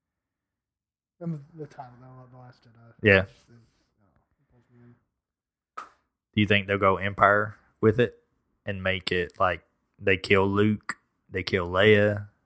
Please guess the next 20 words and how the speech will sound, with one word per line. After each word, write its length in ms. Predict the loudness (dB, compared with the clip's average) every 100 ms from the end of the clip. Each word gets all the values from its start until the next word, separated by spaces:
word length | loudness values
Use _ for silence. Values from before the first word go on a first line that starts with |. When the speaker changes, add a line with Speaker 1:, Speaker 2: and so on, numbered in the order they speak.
| _ _
Speaker 2:
and 280 | -10 -10 -8
the 120 | -6
only 180 | -6 -8
people 320 | -8 -10 -6
left 280 | -4 -4 -4
are 60 | -6
Rey 560 | -4 -2 -2 -2 -4 -10
and, 420 | -10 -8 -10 -10 -12
uh, 360 | -12 -12 -14 -18 _ _ _ _ _ _ _ _ _ _ -14
uh, 220 | -12 -12
Speaker 1:
Boyega? 360 | -16 -20 -20 -20 _ _ -6
Speaker 2:
well, 140 | -4
I 120 | 0 -2
was 100 | -4
gonna 140 | -12
say 180 | -14 -16 _ _ -8
Kylo 280 | -6 -6
Ren. 320 | -8 -10 -10 -14 -20
Speaker 1:
Oh. 840 | -20 -20 -20 _ _ -20 -16
<clears throat> 0 | -14